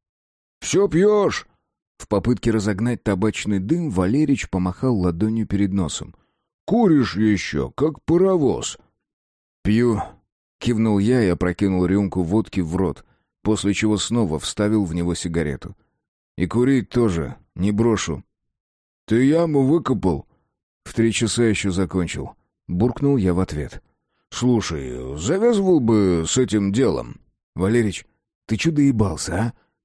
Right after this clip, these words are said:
Я свою работу выполняю от и до». «Я тебе добра желаю. Живешь тут, как этот». «Как кто?»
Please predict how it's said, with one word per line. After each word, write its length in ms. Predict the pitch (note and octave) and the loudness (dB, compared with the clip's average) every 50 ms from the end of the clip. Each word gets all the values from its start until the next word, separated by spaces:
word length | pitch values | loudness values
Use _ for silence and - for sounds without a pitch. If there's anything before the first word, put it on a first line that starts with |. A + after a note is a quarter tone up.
| _ _ | _ _
Я 180 | - G#2+ B2 C#3 | -2 -2 0 0
свою 280 | - - C#3+ D3 C#3+ C#3 | 0 2 2 2 4 2
работу 340 | C#3+ C#3 D3+ D3+ - C3 | 2 2 2 0 0 2
выполняю 580 | A2+ A#2+ G#2+ - A#2 A2+ C#3+ C#3+ C3+ B2 G#2 G#2 | 0 0 0 2 0 0 2 2 2 2 2 2
от 160 | A#2+ - - | 2 2 0
и 60 | C3+ | 0
до». 280 | C3 B2 B2+ G#2 - - _ _ _ _ _ _ _ - | 0 2 0 0 0 -4 _ _ _ _ _ _ _ -6
«Я 160 | C#2+ F2 F#2 | -4 -4 -2
тебе 260 | - G#2 G2+ G#2+ A2 | -2 -2 0 0 0
добра 440 | G2+ A2+ A2 G#2 G#2 G#2+ A2+ A2+ G2+ | 2 2 0 2 2 2 0 0 0
желаю. 480 | F2+ G#2+ G#2 G2+ F#2 E2 C2+ A#1 - _ _ _ _ _ - | 2 2 2 2 2 2 0 -2 -8 _ _ _ _ _ -8
Живешь 420 | - G2+ B2+ F3 A3 B3 A#3 D3+ - | -4 0 0 2 4 4 2 2 0
тут, 240 | - G#2 E2 - - - - - - _ _ - | -2 -2 -4 -4 -6 -14 -20 -20 -20 _ _ -6
как 500 | - E2+ D#2+ - - - - - - - - | -4 -4 -4 -4 -8 -18 -20 -20 -16 -4 -2
этот». 460 | F#2 G#2 F2 D#2+ C#2+ - - - - _ _ _ _ _ _ - | -2 0 0 -2 -8 -10 -12 -18 -20 _ _ _ _ _ _ -8
«Как 240 | - A#2+ B2 B2 A#2 | -4 -2 -2 -2 -4
кто?» 560 | - - _ - - C3 A#2 F#2 D2+ A#1+ - | -8 -16 _ -2 0 2 2 2 0 -4 -8